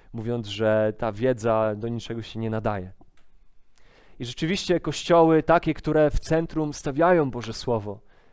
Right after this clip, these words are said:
zrozumienie tego Słowa, wyjaśnianie tego Słowa, faktyczne poznanie tego, co Bóg do nas mówi dzisiaj i jak to ma wpływać na nasze życie, są często oskarżane o to, że my jesteśmy kościołami pozbawionymi ducha,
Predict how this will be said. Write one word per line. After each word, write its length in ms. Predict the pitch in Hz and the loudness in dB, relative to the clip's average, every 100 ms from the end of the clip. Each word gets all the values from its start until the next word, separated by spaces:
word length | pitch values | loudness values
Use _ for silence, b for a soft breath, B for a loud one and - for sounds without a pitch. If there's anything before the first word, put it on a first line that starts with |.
| b b | b b
zrozumienie 640 | 123 143 151 156 185 165 | -6 -2 0 4 4 4
tego 240 | 147 120 123 | 0 -4 -4
Słowa, 340 | 127 113 113 | -2 0 0
wyjaśnianie 640 | 123 156 147 165 175 160 | 2 2 2 2 2 2
tego 220 | 143 120 120 | -2 -6 -8
Słowa, 500 | - 120 104 101 - _ _ _ _ _ _ _ _ _ _ - - - - | -6 -6 -4 -8 -14 _ _ _ _ _ _ _ _ _ _ -20 -20 -20 -8
faktyczne 540 | 151 151 202 - 185 | -2 2 2 2 0
poznanie 540 | - 151 127 170 170 156 | 0 -2 0 2 2 0
tego, 220 | 160 143 | -2 -6
co 180 | - 143 | -6 -2
Bóg 260 | 143 180 | 2 2
do 180 | 147 160 | 4 2
nas 220 | 160 156 | 2 0
mówi 300 | 156 160 143 | 0 0 0
dzisiaj 540 | 127 127 - 113 98 - _ - | -8 -8 -6 -8 -8 -14 _ -4
i 60 | 139 | 2
jak 160 | 165 | 2
to 100 | 185 | 2
ma 100 | 165 | -2
wpływać 360 | 151 160 156 143 | -2 -2 -2 -2
na 60 | 143 | -4
nasze 260 | 139 143 | -4 -6
życie, 280 | 127 131 117 | -8 -8 -8
są 180 | - 135 | -8 -6
często 320 | 180 185 170 | -6 -4 -6
oskarżane 580 | 151 151 135 156 151 135 | -4 -4 -2 -2 -2 -2
o 140 | 147 | -2
to, 200 | 160 151 B B B B | -2 -4 B B B B
że 140 | 127 | -4
my 60 | 160 | -2
jesteśmy 340 | 180 175 165 | -2 -4 -6
kościołami 540 | 156 151 - 156 156 151 | -6 -6 -2 0 0 -2
pozbawionymi 640 | 143 123 139 151 151 147 | -6 -6 -4 -2 -2 -2
ducha, 380 | 151 - 113 | -2 -2 -6